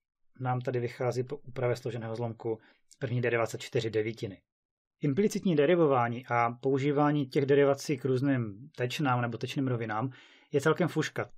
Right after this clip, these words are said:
Takže když kliknete na tu kartu, která vám teď vyjela, tak ta vás přesměruje na online school, kde nalevo od tohohle videa je tlačítko, které vás přesměruje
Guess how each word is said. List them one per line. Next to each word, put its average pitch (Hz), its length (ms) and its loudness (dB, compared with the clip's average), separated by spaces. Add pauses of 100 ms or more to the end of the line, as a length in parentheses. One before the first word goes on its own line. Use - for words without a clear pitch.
Takže 131 180 2
když 151 180 4
kliknete 160 440 2
na 131 80 4
tu 131 100 0
kartu, 147 280 0
která 127 180 -2
vám 135 100 4
teď 117 160 -4
vyjela, 131 300 4
tak 143 180 -6
ta 131 100 0
vás 127 180 2
přesměruje 123 680 2 (380)
na 117 180 -2
online 151 320 2
school, - 200 -4
kde 131 160 2
nalevo 143 340 4
od 135 60 0
tohohle 127 320 -2
videa 160 380 2 (400)
je 151 480 4 (240)
tlačítko, 147 520 0
které 139 200 2
vás 131 140 2
přesměruje 127 760 0